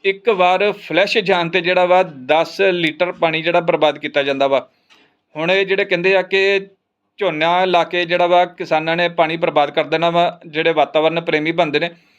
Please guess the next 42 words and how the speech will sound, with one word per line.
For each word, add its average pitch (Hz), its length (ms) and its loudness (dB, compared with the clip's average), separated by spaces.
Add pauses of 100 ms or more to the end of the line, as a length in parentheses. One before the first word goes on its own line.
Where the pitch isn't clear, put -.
(240)
ਚਲੋ, 180 140 -6
ਮੈਂ 175 540 -2
ਇਸ 165 180 -4
ਗੱਲ 170 260 0
ਦੇ 185 240 2
ਹੱਕ 170 240 2
'ਚ 160 100 -4
ਬਿਲਕੁਲ 156 340 -4
ਨਹੀਂ 180 120 0
ਹੈਗਾ 160 200 2
ਕਿ 180 200 0
ਪਾਣੀ, 170 480 -2 (260)
ਕਿਉਂਕਿ 175 240 -4
ਪਾਣੀ 170 380 0
ਜਿਹੜਾ 175 220 2
ਵਾ 185 80 2
ਨਾ 185 180 0 (360)
ਬਹੁਤ 160 420 0
ਜ਼ਰੂਰੀ 156 340 0
ਆ, 139 120 0
ਉਸ 175 180 0
ਦੀ 196 220 0
ਇੱਕ 196 180 -2
ਇੱਕ 202 120 0
ਬੂੰਦ 170 400 0
ਜਿਹੜੀ 185 260 0
ਆ 185 40 -2
ਨਾ 185 80 0
ਬਹੁਤ 165 260 0
ਜ਼ਰੂਰੀ 147 340 -2
ਆ। 131 160 -2 (680)
ਪਰ 196 120 0
ਇਹ 208 100 0
ਆ 220 60 2
ਕਿ 220 340 0 (800)
ਝੋਨੇ 180 300 -2
ਦੀ 202 120 -4
ਬਜਾਏ 190 360 0
ਕੋਈ 208 340 0
ਦੂਸਰਾ 180 440 0
ਬਦਲ 170 300 0
ਹੋਵੇ 151 360 0